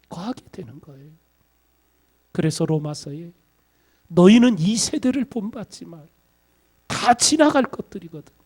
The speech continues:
이 세대 본받지 말고 오직 마음을 새롭게 함으로 변화를 받아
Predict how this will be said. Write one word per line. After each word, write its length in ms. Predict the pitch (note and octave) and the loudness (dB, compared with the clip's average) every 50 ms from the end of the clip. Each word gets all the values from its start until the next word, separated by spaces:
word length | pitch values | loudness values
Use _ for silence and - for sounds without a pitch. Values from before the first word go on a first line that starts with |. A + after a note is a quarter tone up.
| _ _ _ _ _ _ _ _ - | _ _ _ _ _ _ _ _ 0
이 160 | D4+ F4+ F4 | 0 2 2
세대 300 | - - E4 E4 D#4+ D#4 | 0 -2 2 2 2 2
본받지 560 | - - A3+ G#3 A3 D4 B3+ - - - C4 | 4 4 2 2 4 2 0 0 -2 -6 -10
말고 420 | A3 F#3 D3 A2 A#2 - D3+ D3 - _ _ _ _ _ _ _ _ _ _ _ _ - - - - - - - | -8 -8 -10 -10 -12 -16 -18 -20 -20 _ _ _ _ _ _ _ _ _ _ _ _ -20 -20 -20 -20 -20 -4 4
오직 400 | F#3+ G#3 C#4 D#4+ D#4 F4 E4 C4 | 8 10 12 12 10 10 4 4
마음을 520 | G#3+ G3 F#3 G3+ C4 D#4 D#4 D#4+ D4+ B3 | 4 6 10 10 10 10 10 8 4 4
새롭게 480 | - - - E4 B3 A3+ - - B3+ G3+ | 2 -2 -2 -2 -4 -4 -4 -4 -4 -4
함으로 320 | F#3 F3+ F3 E3+ F3+ F3 | -4 -4 -4 -6 -6 -6
변화를 480 | - - - F3 A#3 D4 E4+ E4 D#4+ C4+ | -6 0 4 6 8 8 8 8 6 4
받아 360 | - F#3 D#3 - D#3+ E3 D#3 | 2 -2 -8 -10 -14 -18 -20